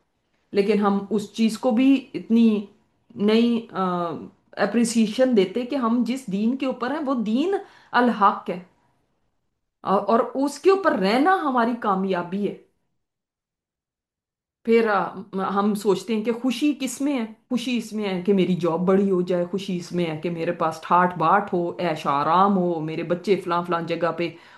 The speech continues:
उनके बड़े बड़े ओहदे हों, मेरे पास ये गाड़ी और ये घर हो, तो इसमें खुशी है।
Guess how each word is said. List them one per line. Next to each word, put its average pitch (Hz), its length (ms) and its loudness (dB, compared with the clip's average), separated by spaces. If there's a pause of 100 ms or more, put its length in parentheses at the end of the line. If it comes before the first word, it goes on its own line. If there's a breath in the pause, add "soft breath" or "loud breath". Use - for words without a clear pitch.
उनके 180 640 2
बड़े 175 220 2
बड़े 170 280 0
ओहदे 202 320 6
हों, 175 380 -4
मेरे 175 200 -2
पास 170 260 -6
ये 190 120 2
गाड़ी 180 400 0
और 160 140 0
ये 185 160 0
घर 151 260 -6
हो, 190 120 -2
तो 185 240 -6
इसमें 220 320 -2
खुशी 165 340 -8
है। 196 160 -14